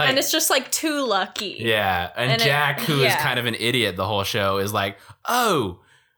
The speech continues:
Speaker 2: we have to use this cup instead." <laughs> Like, or, "We have to use the corn instead." And it's like,
Speaker 1: Everyone's like,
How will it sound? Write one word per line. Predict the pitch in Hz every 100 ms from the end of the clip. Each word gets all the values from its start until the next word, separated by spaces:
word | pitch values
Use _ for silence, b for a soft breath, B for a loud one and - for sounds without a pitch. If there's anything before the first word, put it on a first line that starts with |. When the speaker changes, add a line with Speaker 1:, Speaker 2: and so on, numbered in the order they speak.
| b -
Speaker 2:
we | 202
have | 208 202 196
to | 226 214 196 165 - - 135
use | 170 196 170
this | 202 196
cup | - 233 208 -
instead." | 185 170 247 226 185 -
<laughs> |
Like, | 190 190
or, | 214
"We | 226
have | 226
to |
use | 214 202
the | 202
corn | 226 240 233
instead." | 202 190 - 240 196 135
And | 131
it's | 135
like, | 135 131 349
Speaker 1:
Everyone's | 330 330
like, | 320